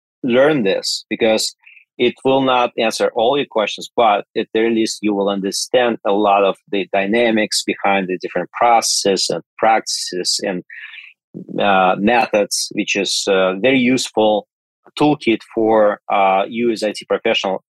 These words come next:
growing into the management or executive role. Uh, that,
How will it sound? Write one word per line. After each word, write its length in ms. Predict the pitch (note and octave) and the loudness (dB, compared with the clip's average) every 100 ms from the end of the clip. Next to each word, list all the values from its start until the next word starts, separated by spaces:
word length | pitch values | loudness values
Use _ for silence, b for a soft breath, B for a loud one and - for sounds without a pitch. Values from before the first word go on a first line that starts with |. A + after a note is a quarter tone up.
| _ _ _ - | _ _ _ -8
growing 420 | A2 A2+ A2 G#2 | -2 0 0 -2
into 540 | G#2+ G2+ - G#2 G2 F2+ | -4 -4 -4 -2 -2 -2
the 120 | F#2+ | -2
management 440 | F#2+ G#2 G2+ G2+ F2+ | 0 0 0 -2 -2
or 200 | G#2 G2 | 0 2
executive 460 | F#2 C3 C3+ - F2+ | 2 0 0 -6 -4
role. 360 | G2+ F#2 E2+ F2+ _ B B B B B B - | 0 2 2 -2 _ B B B B B B 0
Uh, 520 | G2 F#2+ F#2 F2 F2+ - _ _ - | 2 4 2 0 -2 -10 _ _ -2
that, 200 | A#2 | 0